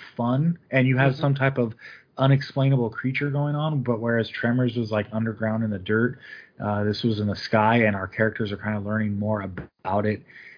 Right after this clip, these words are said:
Speaker 1: as it goes along. But we never really get, like, a full explanation either way of either the graboids
Speaker 2: Yes.
Speaker 1: in Tremors or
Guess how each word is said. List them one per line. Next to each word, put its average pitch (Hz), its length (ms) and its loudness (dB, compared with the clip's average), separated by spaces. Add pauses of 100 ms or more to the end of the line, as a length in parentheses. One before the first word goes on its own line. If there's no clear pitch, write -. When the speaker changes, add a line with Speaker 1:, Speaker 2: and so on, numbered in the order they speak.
(160)
Speaker 1:
as 104 240 2
it 104 80 -6
goes 104 480 0
along. 107 320 2
But 120 80 4
we 120 120 8
never 131 280 6
really 127 320 6
get, 110 220 -2
like, 101 160 -8
a 95 60 -8
full 120 300 -4
explanation 104 640 -6
either 104 260 -2
way 110 200 2
of 101 100 -2
either 104 200 -2
the 95 100 -6
graboids 101 540 0
Speaker 2:
Yes. 98 120 4
Speaker 1:
in 95 60 -10
Tremors 107 560 -6
or 107 440 -2